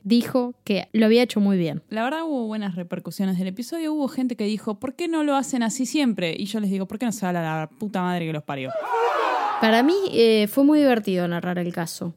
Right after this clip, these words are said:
Speaker 1: Y como dije antes, m-, hay mucha tela para cortar. Pero lo disfruté, estuvo bueno.
Speaker 2: Bueno, qué lindo. Bueno, hoy vamos a volver a la normalidad. Hubo un par de,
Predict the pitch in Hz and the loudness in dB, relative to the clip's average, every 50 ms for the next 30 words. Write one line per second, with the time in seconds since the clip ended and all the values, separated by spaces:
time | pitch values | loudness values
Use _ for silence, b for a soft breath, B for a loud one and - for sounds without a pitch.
0 | _ - 202 180 180 - 185 170 175 170 175 208 208 208 - 196 185 180 175 180 | _ -6 -6 -6 -4 -4 -6 -4 -4 -4 -2 -4 -4 -4 -4 -4 -4 -2 -2 -4
1 | 175 165 - - 147 - - - - - - - - - - _ - - 175 165 | -4 -6 -6 -10 -12 -12 -14 -18 -18 -16 -14 -14 -14 -14 -16 _ -12 -10 -10 -8
2 | 175 - 170 170 180 190 180 - 214 190 190 180 160 170 175 165 175 185 190 - | -8 -6 -6 -4 -4 -4 -2 -2 -2 -2 -2 -2 -2 -4 -4 -4 -4 -4 0 2
3 | 220 196 185 170 - B B B B B B _ _ - 180 180 180 180 185 202 | 2 2 2 -2 -6 B B B B B B _ _ -6 -4 -2 0 0 0 0
4 | 208 - - 240 - 440 392 233 185 - - - - 330 339 370 403 381 - 185 | -2 -4 -6 -2 0 2 2 0 -2 -6 -8 -4 -2 0 0 2 0 0 0 0
5 | 180 175 - - - - 254 208 190 190 185 185 196 196 - 233 214 190 165 160 | -2 -4 -6 -6 -4 -2 0 0 2 0 0 0 -2 0 -2 -2 -2 -2 -4 -4
6 | 160 170 185 202 208 214 220 214 - - 370 392 359 320 294 254 196 214 208 202 | -4 -4 -2 -2 -2 -4 -4 -6 -6 -6 -4 -2 -2 0 0 0 0 0 -2 -2
7 | 202 208 202 196 190 180 180 180 175 175 190 202 214 233 262 311 339 349 330 330 | -2 -2 -2 -2 -4 -4 -4 -6 -6 -4 -4 -4 -4 -4 -4 -4 -4 -4 -4 -2
8 | 320 311 311 294 285 _ _ _ _ _ _ _ _ _ _ - - 359 262 196 | -2 -4 -4 -6 -8 _ _ _ _ _ _ _ _ _ _ -12 -4 -2 -2 -2
9 | 202 190 190 185 180 170 165 160 160 160 151 151 156 | -2 -2 -2 -2 -2 -2 -2 -2 -2 -4 -4 -6 -8